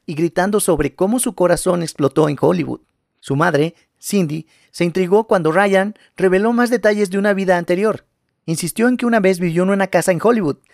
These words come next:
y que tenía un amigo llamado Senador Phipes. Un día,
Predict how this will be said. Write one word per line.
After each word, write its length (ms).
y 120
que 120
tenía 340
un 100
amigo 320
llamado 400
Senador 480
Phipes. 540
Un 140
día, 360